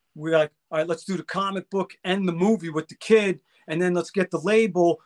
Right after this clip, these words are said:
where we could do it all together so we have some kind of story as opposed to just putting out, like,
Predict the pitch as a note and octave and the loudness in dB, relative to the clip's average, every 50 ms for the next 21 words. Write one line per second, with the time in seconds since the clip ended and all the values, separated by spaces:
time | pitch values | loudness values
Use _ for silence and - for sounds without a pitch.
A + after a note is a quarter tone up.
0 | _ _ - E3 E3+ E3+ F3 - D3 D3 F#3+ F#3 F3+ - - F#3+ F#3+ F#3 F3 - | _ _ 0 0 2 0 0 -4 -4 0 2 2 2 4 4 4 4 4 4 0
1 | D#3+ - - F#3 G#3 A3 G#3+ F3+ F3 E3 E3 - _ _ _ - - F3+ F#3 F#3+ | -6 -8 0 4 4 6 6 4 2 -2 -2 -4 _ _ _ -12 -10 -10 -8 -8
2 | D#3+ E3+ F#3+ F3 - - - F3+ E3 - - F#3+ F#3+ F#3 F3 D3 - - - - | -8 -6 -8 -8 -8 -8 -10 -12 -10 -10 -12 -10 -10 -10 -10 -12 -16 -20 -18 -12
3 | - G#3+ G#3+ A#3 A3+ G3+ E3+ D#3 D#3+ D#3+ D3+ _ _ _ _ _ - D#3+ D3 D3+ | -6 -2 0 0 0 0 -2 -4 -6 -8 -10 _ _ _ _ _ -6 -6 -6 -6
4 | - - F#3 F3+ E3+ C#3+ D3+ C#3+ - _ - G#3 G3+ - F#3 F3+ F3 F3+ - - | -6 -2 -2 -2 -2 -2 -8 -20 -14 _ -8 -8 -8 -6 -6 -4 -4 -4 -4 -4
5 | E3+ D#3+ - | -6 -6 -6